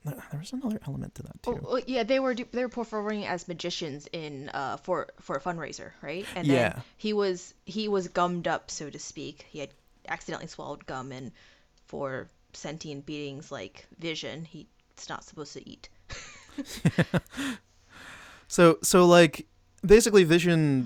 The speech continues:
Speaker 1: because of those moments and what was happening now with the baby, which made no sense really whatsoever, um, because, and, like, it went from, "Oh, pregnant," to born. Um, <laughs>
Speaker 2: Really fast.
Speaker 1: Yeah.
Speaker 2: Yeah. And
Speaker 1: Uh,
Speaker 2: it's,
Speaker 1: he, he
Speaker 2: it's
Speaker 1: started
Speaker 2: definitely
Speaker 1: realizing
Speaker 2: intentional.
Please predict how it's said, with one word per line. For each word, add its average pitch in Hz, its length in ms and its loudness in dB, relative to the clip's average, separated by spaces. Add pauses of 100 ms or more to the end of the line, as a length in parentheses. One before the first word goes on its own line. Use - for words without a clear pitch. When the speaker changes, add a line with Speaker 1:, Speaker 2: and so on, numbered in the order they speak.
(140)
Speaker 1:
because 143 300 2
of 139 100 4
those 117 300 2
moments 117 460 0
and 117 160 0
what 117 80 -2
was 117 120 -4
happening 117 380 -2
now 120 580 2
with 131 280 -2
the 131 100 0
baby, 123 320 6
which 113 160 -2
made 117 160 -4
no 147 140 2
sense 107 400 -4
really 101 200 -2
whatsoever, 117 560 0 (120)
um, 117 240 2
because, 113 540 -4
and, 117 200 -2 (160)
like, 117 280 -2 (140)
it 131 60 -4
went 123 220 2
from, 113 400 0 (360)
"Oh, 107 380 6 (340)
pregnant," 120 460 -4
to 113 340 -6 (540)
born. 113 420 4 (300)
Um, 139 300 10 (240)
<laughs> 262 240 -6
Speaker 2:
Really 247 260 0
fast. - 540 -8
Speaker 1:
Yeah. 160 160 10
Speaker 2:
Yeah. 104 260 0 (160)
And - 160 6
Speaker 1:
Uh, 135 120 8
Speaker 2:
it's, 120 100 -2
Speaker 1:
he, 175 80 4
he 156 240 0
Speaker 2:
it's 160 100 2
Speaker 1:
started 151 220 6
Speaker 2:
definitely 139 160 6
Speaker 1:
realizing 113 360 4
Speaker 2:
intentional. 101 220 -6